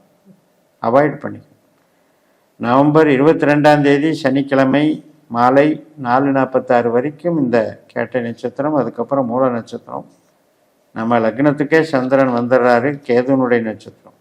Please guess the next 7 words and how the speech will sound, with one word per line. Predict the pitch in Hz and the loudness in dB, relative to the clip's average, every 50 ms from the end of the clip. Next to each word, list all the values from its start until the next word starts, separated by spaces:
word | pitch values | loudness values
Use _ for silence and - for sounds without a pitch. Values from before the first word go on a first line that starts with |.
| _ _ _ _ _ _ _ _ _ _ _ _ _ _ _ _ _ _ _ _ _ _ _ _ _ _ _ - | _ _ _ _ _ _ _ _ _ _ _ _ _ _ _ _ _ _ _ _ _ _ _ _ _ _ _ 0
கேது | 143 147 165 180 180 170 175 175 160 127 127 139 156 156 - 120 | 4 6 8 8 8 8 6 6 6 6 4 4 2 0 0 2
பாக்கியஸ்தானமான | 123 139 160 160 160 170 165 160 - - 160 147 143 143 139 139 139 135 135 127 120 - | 2 2 2 2 2 0 0 0 0 0 0 2 2 2 2 2 2 2 2 0 -2 -4
சிம்ம | - 131 135 147 151 135 135 | -6 -4 -2 0 2 2 2
ராசியில, | 127 117 - - 127 113 131 147 160 160 160 - | 2 2 -2 -6 -4 -2 0 0 0 0 -2 -2
கேது | 131 123 135 139 131 131 123 - | -2 0 0 0 -2 -4 -8 -8
சுக்கரனுடைய | - 113 - - 143 139 143 135 135 135 127 123 | -12 -8 -4 -2 0 0 0 0 0 0 0 -2
நட்சத்திரத்திலையும் | 120 - - 135 123 - 135 123 120 113 - 117 117 127 151 151 | -4 -4 -6 -8 -6 -4 -4 -4 -4 -6 -6 -6 -6 -6 -6 -4